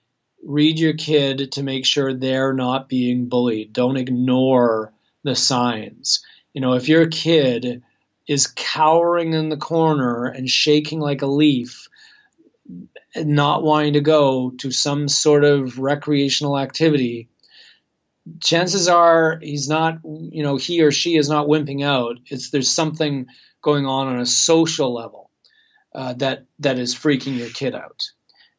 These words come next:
And, and that's something that needs to be addressed and something that needs to, to be sympathized and emphasize, em-, uh, you, you need empathy, uh,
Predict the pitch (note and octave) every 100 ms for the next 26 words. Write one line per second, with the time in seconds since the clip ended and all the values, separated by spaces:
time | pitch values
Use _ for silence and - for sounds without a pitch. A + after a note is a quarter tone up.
0 | - C#3+ B2+ B2+ - - C3+ B2+ C#3 C#3+
1 | - - D3 C#3+ C#3+ C#3 C3+ C3 B2 C#3
2 | B2+ B2+ B2 C#3 E3 E3+ D#3 C#3 D3 C3
3 | C3 C3 C3+ C3 B2 - - - - C#3+
4 | B2+ B2 B2 A#2+ A#2+ A#2 - _ _ _
5 | - - E3 D#3+ D#3+ D#3 D#3+ D#3 C#3 B2+
6 | D3 D3 D3+ - D#3 D3 D3+ - D#3+ F3
7 | F3+ _ _ _ C#3 C3+ C3+ D#3 E3 E3
8 | D#3+ D#3+ D#3+ D#3 D#3 D#3 E3 E3+ F#3 F#3
9 | F#3+ - - -